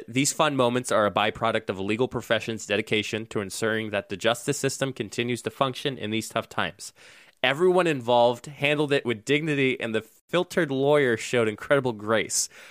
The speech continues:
That was the thing that threw me off, was the lack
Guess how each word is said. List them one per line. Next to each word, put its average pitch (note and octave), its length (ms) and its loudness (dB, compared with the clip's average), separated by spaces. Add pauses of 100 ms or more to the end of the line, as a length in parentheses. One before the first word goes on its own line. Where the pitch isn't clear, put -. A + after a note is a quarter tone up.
(320)
That D#4 180 4
was A3 140 2
the D#3+ 80 0
thing D#3+ 220 2
that C3 200 4
threw C#3+ 180 0
me C#3+ 160 2
off, C#3 300 2
was B2+ 320 0
the C3 140 2
lack B2+ 500 0